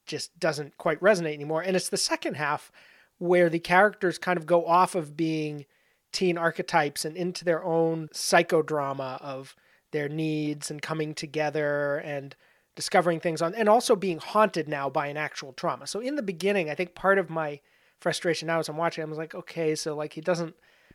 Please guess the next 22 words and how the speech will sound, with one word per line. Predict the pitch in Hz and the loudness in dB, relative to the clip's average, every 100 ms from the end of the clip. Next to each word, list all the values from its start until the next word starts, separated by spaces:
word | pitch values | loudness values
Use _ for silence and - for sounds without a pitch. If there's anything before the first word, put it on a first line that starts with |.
| _ | _
like | 170 165 160 - | 2 2 2 -4
that | 143 | -6
his | 151 151 _ _ | -6 -10 _ _
parents | - 170 165 156 | -2 0 0 -2
buy | 170 165 | 0 0
him | 160 | -2
too | 170 | -4
many | 165 156 | -4 -4
things, | 147 170 160 156 151 151 139 147 | -4 -2 0 -2 -4 -8 -8 -10
and | 143 - _ _ _ | -12 -16 _ _ _
he's | - 147 143 | -10 -10 -8
got | - 165 | -4 -2
this | 165 156 | -2 -6
moody, | 165 165 175 165 160 160 156 156 _ _ _ _ _ - | -4 2 4 4 0 -2 -4 -8 _ _ _ _ _ -12
sort | - 170 | -6 -4
of | 160 | -4
pubescent | - 180 156 165 - 175 156 151 - _ _ | -4 -2 2 2 2 -2 -2 -6 -14 _ _
frustration | - 196 - 180 175 170 170 160 | 2 4 4 2 2 2 -2 -2
with | 156 | 0
everything," | 160 165 160 165 151 | 0 0 0 0 -2
and | |
it, | 151 | -6